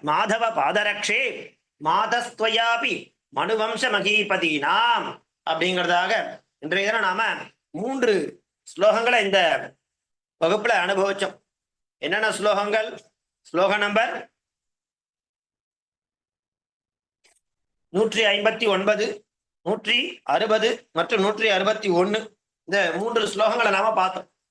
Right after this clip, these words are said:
என்ன ஸ்லோகங்கள்? மறுபடியும் ஒரு தடவை படிக்கிறேன், பாருங்க. ராமம் த்வயா விரஹிதம் பரதம் ச தேன திராதும் பதாவனி ததா யதபூத் பிரதீதம் రామానుజస్య తవ చాంబ జగత్ సమస్తం జాగర్తి తేన ఖలు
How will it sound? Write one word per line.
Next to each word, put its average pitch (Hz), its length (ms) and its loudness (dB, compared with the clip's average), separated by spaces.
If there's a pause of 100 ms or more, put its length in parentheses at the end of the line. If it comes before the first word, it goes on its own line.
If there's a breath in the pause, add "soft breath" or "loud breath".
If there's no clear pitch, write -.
(140)
என்ன 165 200 -4
ஸ்லோகங்கள்? 208 640 -2
மறுபடியும் 208 340 0
ஒரு 202 80 0
தடவை 208 320 0
படிக்கிறேன், 220 160 0
பாருங்க. 190 480 -2 (1300)
ராமம் 208 600 -2
த்வயா 226 400 0
விரஹிதம் 220 580 -2
பரதம் 202 460 -2
ச 214 40 -12
தேன 220 360 -2 (640)
திராதும் 226 480 0
பதாவனி 220 580 2
ததா 220 340 0
யதபூத் 214 520 -2
பிரதீதம் 214 600 -4 (440)
రామానుజస్య 220 960 0
తవ 208 160 -2 (120)
చాంబ 220 320 -2
జగత్ 196 440 -2
సమస్తం 202 460 -2 (580)
జాగర్తి 208 600 0
తేన 220 380 0
ఖలు 220 380 -2